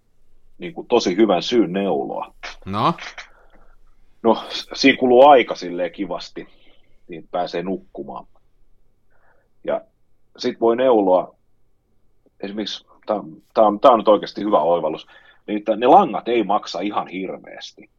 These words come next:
Speaker 1: Ja
Speaker 2: Niin.
Speaker 1: mitä rumempaa lankaa, niitä saa todella rumia lankoja. Mitä rumempaa se on, se halvempaa se yleensä on.
Speaker 2: <laughs>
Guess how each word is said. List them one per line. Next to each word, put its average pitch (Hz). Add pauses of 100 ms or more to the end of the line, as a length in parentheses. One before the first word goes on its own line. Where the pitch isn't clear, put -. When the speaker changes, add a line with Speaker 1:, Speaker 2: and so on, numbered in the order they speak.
(500)
Speaker 1:
Ja 92
Speaker 2:
Niin. 98
Speaker 1:
mitä 170
rumempaa 90
lankaa, 101 (400)
niitä -
saa 85 (120)
todella 87
rumia 73
lankoja. - (260)
Mitä -
rumempaa 135
se 107
on, 98
se 110
halvempaa 127
se -
yleensä 104
on. 101
Speaker 2:
<laughs> 101